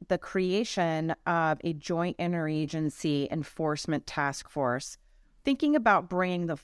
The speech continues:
full weight of the U S government to bear as we try and stop Russia from acquiring these types of goods and technologies. So not just the Department of Justice, but bringing in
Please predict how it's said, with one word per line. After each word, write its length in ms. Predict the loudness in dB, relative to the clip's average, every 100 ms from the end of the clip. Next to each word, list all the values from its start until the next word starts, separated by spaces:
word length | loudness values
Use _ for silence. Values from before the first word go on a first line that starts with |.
| _
full 460 | -2 4 6 6 2
weight 420 | 0 2 2 0 -2
of 140 | -4
the 100 | -2
U 220 | 0 2 2
S 260 | 0 -4
government 560 | 0 2 2 0 0 -4
to 120 | -6
bear 560 | -4 0 2 2 2 0
as 300 | 0 -2 -2
we 460 | -2 0 0 0 -4
try 380 | -4 0 2 2
and 220 | 0 -4
stop 460 | -4 0 2 2
Russia 340 | 0 -2 -2 -4
from 200 | -2 -4
acquiring 640 | -4 -2 0 0 0 0
these 200 | -2 -2
types 380 | 0 0 0 0
of 220 | -2 0
goods 260 | -2 -2 0
and 140 | -2
technologies. 960 | 0 -2 0 0 0 0 -2 -4 -6 -10 _ _ _ _
So 360 | -2 4 4 2
not 280 | 2 2 2
just 300 | 0 0 -2
the 80 |
Department 540 | -2 -4 -2 -2 0 -2
of 160 | -2
Justice, 520 | 0 0 0 -2 -2 -2
but 280 | -2 -2
bringing 420 | -2 0 0 0 0
in 380 | 0 -2 -4